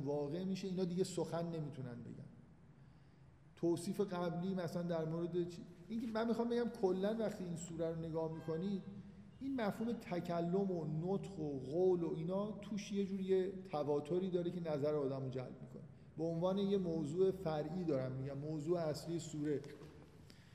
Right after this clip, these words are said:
همون چیزی که تو مقدمه گفته شده که حالا من کم کم دارم تکمیلش می‌کنم. یعنی صرف توجه به آخرت یا ایمان به آخرت نیست. ایمان به آخرت همراه با دعوت به این که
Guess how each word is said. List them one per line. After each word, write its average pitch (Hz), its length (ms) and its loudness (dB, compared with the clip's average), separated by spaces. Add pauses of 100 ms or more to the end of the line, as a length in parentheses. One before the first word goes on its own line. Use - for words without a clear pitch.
(140)
همون 180 280 0
چیزی 185 300 0
که 185 100 0
تو 170 80 -4
مقدمه 147 540 0
گفته 147 300 -2
شده 131 360 -2 (300)
که 139 60 -4
حالا 139 160 0
من 139 200 -2 (240)
کم 139 180 -4
کم 151 200 0
دارم 147 220 0
تکمیلش 135 600 -4
می‌کنم. 127 320 -6 (420)
یعنی 131 120 -4
صرف 156 480 0 (580)
توجه 139 540 2
به 156 120 2
آخرت 139 600 0
یا 147 80 -2
ایمان 135 420 -4
به 139 80 0
آخرت 139 540 -2
نیست. - 280 -8 (600)
ایمان 160 460 2
به 185 100 4
آخرت 165 600 2
همراه 160 520 2
با 175 100 2
دعوت 151 640 0
به 175 140 2
این 170 220 0
که 170 340 2